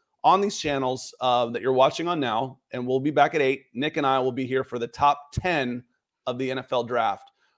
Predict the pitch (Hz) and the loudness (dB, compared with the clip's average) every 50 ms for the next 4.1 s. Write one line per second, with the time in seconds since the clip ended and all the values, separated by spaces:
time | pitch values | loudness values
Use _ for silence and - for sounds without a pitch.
0 | _ _ _ - 123 165 214 233 233 202 170 165 165 165 - 165 156 139 151 143 | _ _ _ 0 4 6 6 6 6 4 6 6 6 6 8 6 6 8 8 6
1 | 143 131 120 139 143 143 139 131 135 135 131 127 127 123 120 135 135 139 131 127 | 6 6 4 4 4 4 4 4 2 2 2 2 2 2 4 4 4 4 4 2
2 | 120 - - 131 120 104 - 113 123 135 143 - - 117 110 117 127 123 135 131 | 0 -2 0 0 0 -2 -2 0 2 2 2 0 0 -2 0 -2 -2 -4 -6 -6
3 | - 117 110 107 - 113 107 - - 101 95 120 131 139 - - 98 95 - - | -4 -4 -4 -4 -4 -8 -12 -10 -12 -6 0 0 0 0 0 -4 -6 -6 -6 -10
4 | - | -16